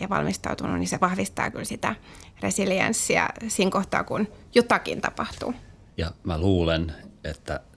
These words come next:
Speaker 2: tää skenaarioajatteluhan on siis aika kuuma juttu, että siitä puhutaan paljon strategiatyön ympärillä, mut mä luulen, että se on vielä vähän, niin kuin, sillä tasolla, että, että ihmiset ajattelee, että mikä tahansa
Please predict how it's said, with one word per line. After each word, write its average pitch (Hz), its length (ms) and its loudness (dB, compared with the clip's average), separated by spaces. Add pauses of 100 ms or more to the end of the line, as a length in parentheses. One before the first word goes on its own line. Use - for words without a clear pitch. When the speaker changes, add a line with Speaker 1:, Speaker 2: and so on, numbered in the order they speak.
(400)
Speaker 2:
tää - 100 -4
skenaarioajatteluhan 80 1000 2
on 82 80 -4
siis 82 180 -2
aika 73 260 -8
kuuma 80 320 0
juttu, 92 400 0
että 120 180 -2
siitä - 280 -4 (100)
puhutaan 92 440 2
paljon 95 420 2
strategiatyön 82 720 -2
ympärillä, 92 540 4 (100)
mut 92 160 0
mä 90 120 4
luulen, 92 240 4
että - 180 -4
se 82 140 2
on 78 80 2
vielä 82 220 4
vähän, 95 180 2
niin 87 60 2
kuin, 85 80 -2
sillä 92 260 4
tasolla, 80 400 2
että, 76 280 -4 (560)
että - 260 -2
ihmiset 78 560 -2
ajattelee, 76 480 0
että 73 160 -6
mikä 78 220 2
tahansa 85 440 4